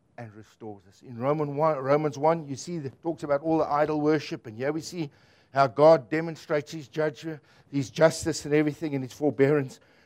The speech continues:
by presenting Christ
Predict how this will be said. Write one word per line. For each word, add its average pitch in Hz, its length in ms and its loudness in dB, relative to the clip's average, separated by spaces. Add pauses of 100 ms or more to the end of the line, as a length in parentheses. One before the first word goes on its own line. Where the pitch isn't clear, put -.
(120)
by 127 240 -2 (220)
presenting 185 1120 -2
Christ - 720 -4